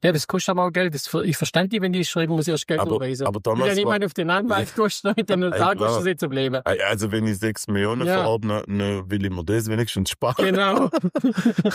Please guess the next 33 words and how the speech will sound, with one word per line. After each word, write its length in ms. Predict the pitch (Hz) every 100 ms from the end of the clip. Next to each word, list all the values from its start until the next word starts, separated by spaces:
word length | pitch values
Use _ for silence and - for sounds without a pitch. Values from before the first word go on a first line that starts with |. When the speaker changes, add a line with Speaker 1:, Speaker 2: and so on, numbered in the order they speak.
| -
Speaker 2:
<laughs> 720 | 247 - - - 190 247 -
Nein, 240 | 117 143 113
damals 420 | 95 113 131 -
war 120 | 104
das 160 | 98 92
natürlich 480 | 92 92 95 92 -
noch, 260 | 87 78 -
noch 200 | 80 76
lange 200 | 87 104
nicht 120 | -
so 80 | 85
verbreitet 580 | 85 76 85 92 101 80
wie 100 | 78
heute. 260 | 95 127
Und 140 | 85 73
ich 120 | -
weiß 200 | 82 101
noch, 120 | 110
mein 220 | 90 82
Vater, 340 | 80 - - -
der 100 | 78
hat 80 | 76 - _ _
natürlich 380 | - 80 - 76
schon 200 | - 92
kurz, 460 | - 131 - - - _ _ _ _ _
boah, 340 | - - - - - _ _ -
hat 180 | 87 -
schon 120 | -
Speaker 1:
Der 100 | 160
war 80 | 160
Speaker 2:
kurz 100 | 156
Speaker 1:
schon 100 | 190
geschämt. 400 | - 190 175 -